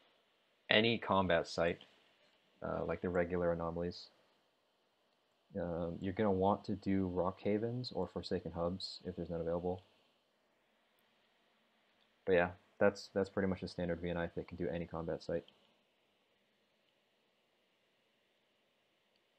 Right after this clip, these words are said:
Uh, no, sorry, Forsaken Hub is universal. Um, so Catch has Sancha rats, so here it'll be called, like, a Sancha Forsaken Hub.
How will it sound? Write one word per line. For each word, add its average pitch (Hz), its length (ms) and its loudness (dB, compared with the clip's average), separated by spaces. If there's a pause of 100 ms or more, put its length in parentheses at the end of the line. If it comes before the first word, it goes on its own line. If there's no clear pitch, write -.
(320)
Uh, 117 260 8
no, 113 100 6
sorry, 98 240 6
Forsaken 156 560 4
Hub 135 460 6
is 95 540 -2 (240)
universal. 90 800 0 (720)
Um, 85 420 0 (280)
so 101 180 -2
Catch 107 300 2
has 104 200 0
Sancha 95 380 0
rats, 110 320 2
so 90 300 0
here 98 120 2
it'll 95 120 4
be 92 80 -2
called, 90 180 0
like, 87 140 -2
a 85 100 2
Sancha - 640 -2
Forsaken 85 480 -4
Hub. 90 280 0